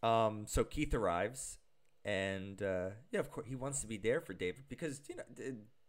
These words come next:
Keith has never met David's parents, whereas David's met Keith's. They stayed at their parents' place for a couple days, and it seems like Keith's parents are very accepting of him.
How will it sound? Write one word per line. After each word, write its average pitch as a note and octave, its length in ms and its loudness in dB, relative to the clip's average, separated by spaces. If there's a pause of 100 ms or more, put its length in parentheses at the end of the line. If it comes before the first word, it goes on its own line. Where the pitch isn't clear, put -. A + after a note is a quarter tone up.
(320)
Keith A3 240 2
has D#3 140 6
never D3 200 4
met C3+ 280 0
David's B2+ 340 4
parents, D#2+ 580 -8
whereas A2 420 4
David's B2 380 0
met G#2+ 220 -6 (240)
Keith's. - 280 4
They G2+ 100 -2
stayed A2 320 0
at G#2+ 200 -2
their G2+ 340 0 (640)
parents' G#3 320 0
place G2 280 -2
for F#2+ 260 -2
a F2+ 40 -4
couple F#2 280 -8
days, F2 560 -4 (400)
and A2+ 180 -2
it A2+ 80 -6
seems C#3 260 -4
like A#2 160 0
Keith's C#3+ 260 -4
parents B2+ 360 -4
are A2 60 -10
very A2+ 300 2
accepting A2 460 -4
of D#2+ 100 -12
him. C#2 140 -10